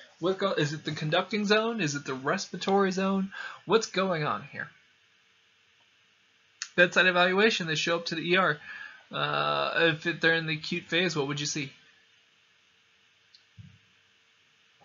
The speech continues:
What would be their heart rate? What would be their respiratory rate? What would be their breath sounds? What would be their percussion note?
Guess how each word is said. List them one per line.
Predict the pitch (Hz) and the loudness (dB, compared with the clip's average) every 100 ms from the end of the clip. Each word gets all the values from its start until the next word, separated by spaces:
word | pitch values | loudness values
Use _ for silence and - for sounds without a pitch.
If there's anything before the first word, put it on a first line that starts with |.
| - - - - | -20 -14 -12 0
What | 160 170 | 6 8
would | 165 | 8
be | 185 | 8
their | 180 | 8
heart | 185 185 | 8 8
rate? | 135 139 | 6 4
What | - | 4
would | 151 156 | 2 4
be | |
their | 175 175 | 2 2
respiratory | 156 - - 180 | 2 -2 -4 -2
rate? | 131 110 120 | 0 -2 0
What | 151 | 0
would | 156 | 2
be | 170 | 2
their | 165 | 4
breath | 156 156 | 2 2
sounds? | - 110 147 | -2 -4 0
What | |
would | 151 160 | 2 2
be | |
their | 160 | 0
percussion | 156 151 - 156 - | -2 -4 -4 -4 -4
note? | 123 | -6